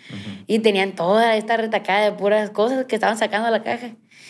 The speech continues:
Speaker 2: Yo nada más me paré y se quitó. Y le dije, "Vengo ahí". Y le dije, "Con permiso". Ya, pues, sacó todo, ya, pues,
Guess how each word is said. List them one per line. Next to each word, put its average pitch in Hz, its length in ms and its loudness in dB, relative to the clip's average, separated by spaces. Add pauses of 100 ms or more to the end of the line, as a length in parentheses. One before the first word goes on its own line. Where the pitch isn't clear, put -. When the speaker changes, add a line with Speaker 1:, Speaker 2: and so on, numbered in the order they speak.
(240)
Speaker 2:
Yo 202 100 2
nada 214 120 4
más 247 140 2
me 220 40 -12
paré 220 320 2
y 277 60 -6
se 226 160 -4
quitó. 220 420 0
Y - 60 -4
le 214 80 4
dije, 202 140 2
"Vengo 196 220 2
ahí". 220 320 0 (1300)
Y 196 120 2
le 196 100 4
dije, 202 200 2
"Con 190 140 2
permiso". 185 380 0
Ya, 254 220 4
pues, 302 120 -4
sacó 220 240 2
todo, 262 220 4
ya, 214 240 -2
pues, 208 200 -16